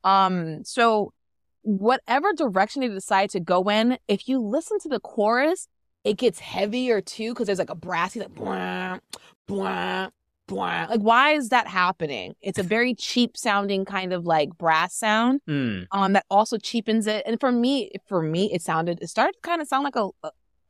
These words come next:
Speaker 1: a rejection, a rejected B-side from, like, a early Blackpink,
Speaker 2: Mm.
Speaker 1: um, album. The acoustic E D M thing. Like, I'm not saying that they, they, they're the queens of it,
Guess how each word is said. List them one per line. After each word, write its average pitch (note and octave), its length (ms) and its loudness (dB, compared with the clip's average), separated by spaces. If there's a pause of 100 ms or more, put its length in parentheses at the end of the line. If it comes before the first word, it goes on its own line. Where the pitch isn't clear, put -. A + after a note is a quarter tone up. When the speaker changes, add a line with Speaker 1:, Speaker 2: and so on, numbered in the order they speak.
(100)
Speaker 1:
a E3 60 -8
rejection, F3+ 1000 -2 (300)
a F3 60 0
rejected F#3 640 0
B-side F3 440 0
from, D#3+ 160 -6
like, D3+ 180 -6
a D3 180 -2
early F3+ 280 -2
Blackpink, E3 580 -2 (680)
Speaker 2:
Mm. B2 200 -4
Speaker 1:
um, D3 320 -2 (260)
album. D3 480 -2 (240)
The E3 140 -2
acoustic A3 600 -2 (140)
E G#3+ 160 0
D G3 200 0
M G3 140 2
thing. A3+ 120 -2
Like, G#3+ 100 -2
I'm D4 60 0
not F#4 120 4
saying C#4+ 220 2
that A3+ 120 0
they, F#3 200 0 (100)
they, F3+ 140 -2
they're F3 260 0
the F3+ 80 -2
queens F#3 380 -2
of F#3 120 -2
it, F#3+ 180 -12